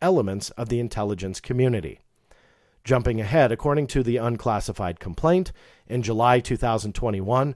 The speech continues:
Grush had confidentially provided classified information to the Department of Defense Inspector General concerning the withholding of U A P-related information from Congress.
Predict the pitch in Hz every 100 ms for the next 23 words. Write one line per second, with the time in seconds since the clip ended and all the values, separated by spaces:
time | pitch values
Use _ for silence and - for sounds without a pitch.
0 | - - _ 131 143 147 139 113 - 147
1 | 165 160 120 160 180 117 110 - 113 110
2 | 107 104 123 120 120 113 127 117 104 104
3 | 95 117 127 127 120 - _ - 156 151
4 | 156 113 120 104 104 92 95 110 101 98
5 | - 98 - 87 110 123 127 123 117 _
6 | _ _ 127 113 - 135 139 135 123 -
7 | 107 101 98 90 90 101 113 - 107 98
8 | 92 90 90 87 85 82 95 110 123 110
9 | 107 - 104 82 - -